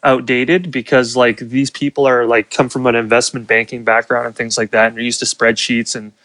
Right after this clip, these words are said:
PowerPoints and all this kind of stuff. So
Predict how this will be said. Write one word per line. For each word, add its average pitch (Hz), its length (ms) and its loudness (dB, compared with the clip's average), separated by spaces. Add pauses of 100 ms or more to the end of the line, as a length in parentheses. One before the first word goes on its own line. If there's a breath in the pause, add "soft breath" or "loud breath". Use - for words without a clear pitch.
(500 soft breath)
PowerPoints 127 720 2
and 120 80 -2
all 117 120 4
this 117 180 0
kind 131 180 0
of 135 60 -2
stuff. 147 300 2
So 117 400 2